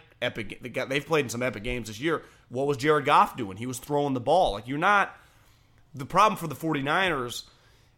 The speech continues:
it was like, you gotta throw the ball on them to win, but then they're like, "Well,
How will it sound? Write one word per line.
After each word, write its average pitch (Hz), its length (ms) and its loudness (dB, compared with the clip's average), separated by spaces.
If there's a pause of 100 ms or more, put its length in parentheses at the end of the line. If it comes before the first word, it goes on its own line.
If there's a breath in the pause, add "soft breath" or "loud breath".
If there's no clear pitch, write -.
(100)
it 143 60 -4
was 139 140 -2
like, 123 300 -2
you 113 120 -12
gotta 139 220 0
throw 170 200 -2
the 170 40 -2
ball 160 200 2
on 165 80 2
them 165 140 -2
to 175 60 0
win, 131 360 -4 (340 soft breath)
but 123 140 -8
then 143 120 -2
they're 131 120 -2
like, 120 200 -4
"Well, 135 300 -2